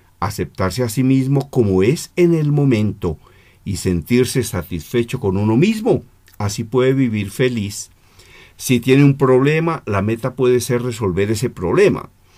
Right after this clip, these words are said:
Pero si no tiene problemas, viva feliz con usted mismo y acéptese tal y como es.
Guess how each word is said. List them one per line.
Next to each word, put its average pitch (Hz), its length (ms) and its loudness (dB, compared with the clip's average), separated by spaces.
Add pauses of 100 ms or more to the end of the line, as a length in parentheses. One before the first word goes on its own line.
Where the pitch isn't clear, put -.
(260)
Pero 123 200 6
si 123 140 0
no 147 140 2
tiene 208 240 -4
problemas, 190 640 2
viva 123 340 2
feliz 123 380 0
con 156 180 0
usted 120 260 0
mismo 180 520 0
y 107 140 -2
acéptese 139 760 -6
tal 160 440 -2
y 117 120 -2
como 92 440 0
es. 95 380 -2